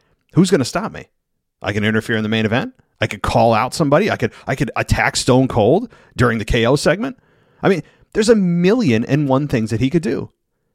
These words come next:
And again, it's, it's, to me, they're, they're boxing themselves in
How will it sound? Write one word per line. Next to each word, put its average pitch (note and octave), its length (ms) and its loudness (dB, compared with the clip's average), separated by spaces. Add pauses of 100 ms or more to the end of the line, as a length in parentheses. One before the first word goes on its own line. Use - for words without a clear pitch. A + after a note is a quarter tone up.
(520)
And E3 240 -2 (1000)
again, G3 260 2
it's, C3+ 160 -2
it's, - 360 -4
to - 200 -2
me, E3+ 500 -4
they're, D3+ 140 2
they're D#3 200 0
boxing F3+ 520 -2
themselves D3+ 520 0
in A2 480 -2